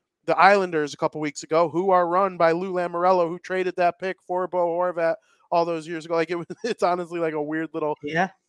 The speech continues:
Speaker 1: poetry story there, but I don't know. The, the Gretzky trade is, like, it's off the hook when you think about it happening. Ohtani? Ohtani could get traded this year. He's an unrestricted free agent at the end of this year, and the Angels are going, "Pfft."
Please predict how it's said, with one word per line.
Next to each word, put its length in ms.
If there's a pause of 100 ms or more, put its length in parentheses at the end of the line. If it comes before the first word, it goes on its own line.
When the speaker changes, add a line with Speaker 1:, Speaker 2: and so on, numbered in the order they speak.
Speaker 1:
poetry 440
story 420
there, 300
but 280
I 120
don't 140
know. 160
The, 180
the 120
Gretzky 460
trade 260
is, 160
like, 300 (640)
it's 180
off 260
the 120
hook 240
when 120
you 60
think 200
about 260
it 80
happening. 420 (320)
Ohtani? 760 (800)
Ohtani 680
could 180
get 140
traded 400
this 240
year. 180 (1080)
He's 200
an 80
unrestricted 580
free 180
agent 300
at 140
the 120
end 200
of 100
this 240
year, 180
and 120
the 100
Angels 380
are 100
going, 400
"Pfft." 300